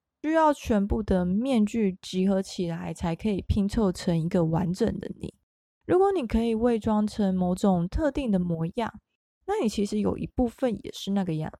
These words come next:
子，只是比例多寡的问题。也许你认为比较容易受人喜欢的你，或是你想要让别人特别看见的那个你，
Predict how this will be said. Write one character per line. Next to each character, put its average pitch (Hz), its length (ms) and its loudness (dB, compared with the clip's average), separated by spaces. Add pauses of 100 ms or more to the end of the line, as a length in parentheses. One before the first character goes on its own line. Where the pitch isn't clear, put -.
子， - 240 -18 (400)
只 226 100 0
是 254 140 2
比 185 220 2
例 220 160 0
多 208 260 2
寡 175 240 -2
的 - 100 -6
问 165 220 -2
题。 - 380 -12 (400)
也 349 120 4
许 381 200 2
你 277 140 2
认 262 260 4
为 180 480 6
比 185 100 2
较 214 180 4
容 196 220 4
易 208 100 4
受 240 300 0
人 180 160 2
喜 - 260 -8
欢 202 220 0
的 214 120 0
你， 185 280 -2 (480)
或 208 100 0
是 214 180 0
你 202 180 2
想 175 240 0
要 190 240 0
让 196 240 0
别 180 220 0
人 175 340 -2
特 - 180 0
别 175 160 -2
看 247 280 -4
见 285 180 0
的 214 120 4
那 196 120 4
个 190 100 4
你， 170 280 -6